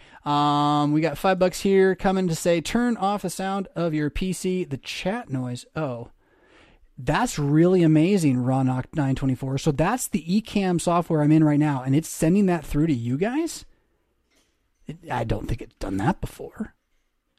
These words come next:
It doesn't show. How weird is that?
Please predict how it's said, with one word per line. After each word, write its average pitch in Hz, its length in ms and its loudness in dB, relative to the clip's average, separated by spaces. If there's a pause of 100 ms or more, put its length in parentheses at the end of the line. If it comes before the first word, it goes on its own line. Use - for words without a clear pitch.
(160)
It 131 120 -14
doesn't - 260 -2
show. 110 580 -4 (160)
How - 320 -4
weird 104 380 -4
is 104 140 -8
that? 101 280 -6